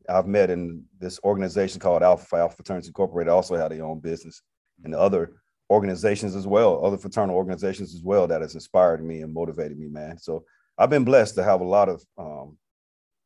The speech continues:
a lot of people to help, um, guide me and inspire me along the way to keep me motivated and keep pers-,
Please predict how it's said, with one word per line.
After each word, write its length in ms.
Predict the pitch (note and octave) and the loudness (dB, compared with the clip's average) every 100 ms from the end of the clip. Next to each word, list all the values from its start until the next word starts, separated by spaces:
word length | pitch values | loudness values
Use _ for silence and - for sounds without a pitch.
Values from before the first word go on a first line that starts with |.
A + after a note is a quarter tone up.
| _ | _
a 40 | G#2 | 2
lot 140 | F#2+ | 2
of 60 | F#2+ | 2
people 200 | G#2+ F2 | -2 -2
to 40 | |
help, 360 | E2+ G#2+ E2 _ - | 2 2 2 _ -18
um, 360 | E2 C#2 C#2 D#2+ _ _ E2+ | -16 -14 -18 -20 _ _ 0
guide 320 | G#2 G2 F2+ | 4 6 4
me 100 | F2+ | 0
and 80 | E2+ | -8
inspire 400 | - - F#2+ F2+ | -4 4 4 4
me 100 | F2+ | 0
along 280 | F2 F2+ E2+ | -4 -6 -6
the 60 | |
way 200 | E2+ F2+ | -4 -4
to 80 | E2 | -4
keep 220 | D#2+ G2+ | -8 -10
me 80 | E2+ | -8
motivated 600 | E2 F2+ E2+ E2 D#2+ C#2+ | -4 -4 -4 -6 -8 -10
and 140 | C#2 - | -16 -16
keep 160 | - | -14
pers-, 260 | - E2+ | -12 -14